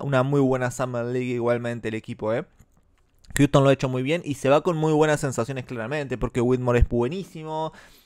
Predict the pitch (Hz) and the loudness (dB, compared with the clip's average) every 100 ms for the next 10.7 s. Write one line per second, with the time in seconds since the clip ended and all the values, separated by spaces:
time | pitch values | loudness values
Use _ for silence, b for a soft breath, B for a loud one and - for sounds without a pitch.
0 | B 156 147 147 131 127 120 117 110 113 | B -2 0 0 4 4 4 0 0 -4
1 | 117 120 117 117 113 101 104 107 110 110 | -4 -4 -4 -8 -12 -12 -10 -10 -10 -10
2 | 175 151 151 147 143 139 131 120 117 117 | -10 -8 -4 0 0 0 -4 -8 -8 -8
3 | 95 - - 101 131 117 147 143 131 - | -8 -10 -10 -8 -6 -2 4 4 2 -2
4 | 160 151 147 156 156 147 B - 214 165 | 4 4 4 2 2 0 B -6 -2 0
5 | - 156 147 147 214 247 294 247 233 214 | -2 0 0 0 -4 -4 -4 -2 2 2
6 | 196 170 196 151 147 156 208 254 202 202 | 2 -2 -2 -2 -2 -2 0 0 2 2
7 | 202 185 170 143 135 143 143 143 - 135 | 0 0 -4 -4 0 2 2 2 0 -2
8 | 156 151 143 139 127 139 185 185 156 135 | -2 -6 -6 -2 -2 -2 -2 0 2 0
9 | 123 131 127 120 123 135 123 120 120 127 | -2 -6 -6 -4 0 0 0 -6 -2 0
10 | 120 160 208 160 151 147 | 2 4 4 6 8 8